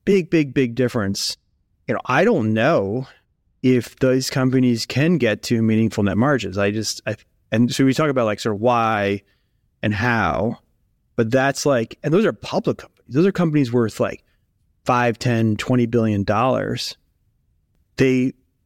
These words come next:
arguably can't get profitable, right? Snowflake, arguably the best public software company in the world, have massive net negative margins. And if you look at their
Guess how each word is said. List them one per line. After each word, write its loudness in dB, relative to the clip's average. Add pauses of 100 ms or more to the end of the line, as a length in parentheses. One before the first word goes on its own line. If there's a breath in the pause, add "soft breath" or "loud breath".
(440)
arguably 2
can't -2 (180)
get 0
profitable, -2 (320)
right? -6
Snowflake, 0 (800)
arguably 2
the 2
best -2
public 0 (640)
software 0
company -2
in -10
the -2
world, 2 (840)
have 2
massive 0
net -2 (760)
negative 2
margins. -2 (420)
And 2
if 0
you 2
look 2
at -2
their 0